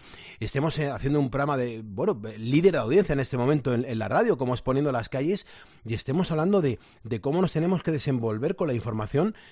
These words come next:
de un medicamento, ¿no? Con el prospecto, cómo entenderlo, qué nos quieren decir, qué significan, pues, eh, ciertos pictogramas,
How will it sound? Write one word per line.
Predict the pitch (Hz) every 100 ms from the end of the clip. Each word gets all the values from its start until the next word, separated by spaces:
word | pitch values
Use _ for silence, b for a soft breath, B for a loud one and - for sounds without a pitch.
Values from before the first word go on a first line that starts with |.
| B
de | 117 110
un | 123
medicamento, | 180 175 120 143 208 117
¿no? | 147
Con | 165 117
el | 101
prospecto, | 104 98 - 156 - 170
cómo | 135 127
entenderlo, | 123 123 131 156 151
qué | 127
nos | 123
quieren | - 127 117
decir, | 104 139 170 B B -
qué | 139
significan, | 151 143 120 135 127 117 B B
pues, | - 113 -
eh, | 110
ciertos | - 139 135 131
pictogramas, | - 113 - 117 127 180